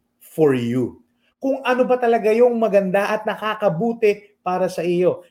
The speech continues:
Bigyan ko kayo ng isa pang example. "Uy, deserve ko yung bag na yun. Deserve ko yung bakasyon na yun." So what do you do? Bec-, "I wanna pamper myself." Bibiling ko yung bag. Di ba? Temporary high. Ang problema nito,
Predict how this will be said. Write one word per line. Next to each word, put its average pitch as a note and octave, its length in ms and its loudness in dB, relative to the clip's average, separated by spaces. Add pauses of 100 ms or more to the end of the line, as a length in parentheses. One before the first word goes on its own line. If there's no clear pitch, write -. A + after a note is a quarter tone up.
Bigyan G3 320 -2
ko A3+ 80 2
kayo A3+ 240 2
ng A3+ 80 -6
isa A3+ 80 -2
pang A3+ 160 -2
example. G3+ 480 -2
"Uy, D#4+ 320 0
deserve C4+ 640 0
ko C4+ 160 0
yung C4+ 240 0
bag A3+ 240 2
na A#3+ 240 0
yun. A#3 640 -4 (240)
Deserve C4 640 0
ko C#4 160 -6
yung C#4 240 0
bakasyon B3 560 -4
na A#3+ 160 -2
yun." A#3+ 400 0 (160)
So B3+ 160 0
what C#4+ 160 2
do C#4 80 -2
you C#4 80 -2
do? C4+ 240 -4 (160)
Bec-, C#4 160 -10 (160)
"I C4 80 0
wanna D4 320 0
pamper C#4 480 0
myself." A3+ 480 -2
Bibiling D3+ 320 -2
ko E3+ 80 2
yung E3 160 0
bag. - 320 -2 (480)
Di D#3 80 -6
ba? D3+ 240 -2 (240)
Temporary G#3 720 2
high. F#3 240 0
Ang D4+ 160 0
problema D4 480 2
nito, F#3+ 480 -2